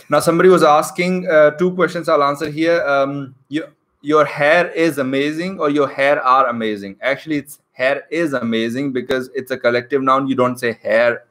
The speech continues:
or hairs. There's nothing like hairs, okay? If you have strands of hairs, that is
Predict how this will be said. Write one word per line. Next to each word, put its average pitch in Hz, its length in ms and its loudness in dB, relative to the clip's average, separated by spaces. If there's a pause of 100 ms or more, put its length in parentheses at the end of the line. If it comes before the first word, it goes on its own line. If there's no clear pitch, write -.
(300)
or 110 140 2
hairs. 113 420 2 (320)
There's 123 160 -2
nothing 147 200 -2
like 135 180 0
hairs, 110 480 -2
okay? 120 320 -6 (320)
If 127 160 -6
you 160 80 4
have 151 160 0
strands 160 560 2
of 185 180 0
hairs, 170 280 -4
that 143 180 -4
is 127 200 -14